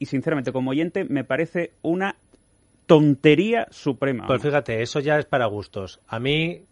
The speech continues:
Speaker 2: si te hacen bromas, si llaman y tal, pues habrá a quien le guste y a quien no. Y tú dices, "Oye, pues no me gusta que hagan esas bromas", o sí me gustan, lo escucho o no lo escucho. Ahora,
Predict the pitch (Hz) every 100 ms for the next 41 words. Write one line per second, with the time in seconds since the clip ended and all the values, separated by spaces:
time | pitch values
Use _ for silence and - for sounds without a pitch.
0 | - 143 - 123 107 143 135 135 123 151
1 | 160 165 170 170 - 123 113 113 143 156
2 | 156 151 135 117 156 160 165 185 - 117
3 | 117 135 131 135 135 156 175 - 190 139
4 | 113 135 120 127 151 185 120 131 123 107
5 | 107 147 156 107 127 135 139 143 123 127
6 | 135 127 139 147 165 180 - - - -
7 | 107 139 127 104 95 104 101 101 - 151
8 | - 147 131 107 - 104 107 98 _ -
9 | - 113 123 143 120 95